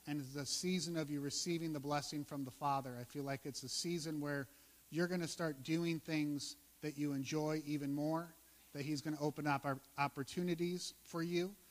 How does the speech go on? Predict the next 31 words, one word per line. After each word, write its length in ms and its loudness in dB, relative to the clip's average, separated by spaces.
And 120 4
I'm, 200 4
I 180 4
see 260 2
opportunities 800 0
as 180 -2
you 100 -2
just 360 -2
running 340 4
into 320 2
somebody 680 0
like 180 -4
a 80 -4
divine 400 0
appointment 580 -2
and 160 2
you 120 4
just 240 2
sharing 520 2
the 60 0
love 240 2
of 100 -6
Jesus. 480 -2
I 100 -2
just 300 -4
feel 100 -4
like 220 -2
people 280 -4
are 60 2
gonna 220 -4
start 280 -6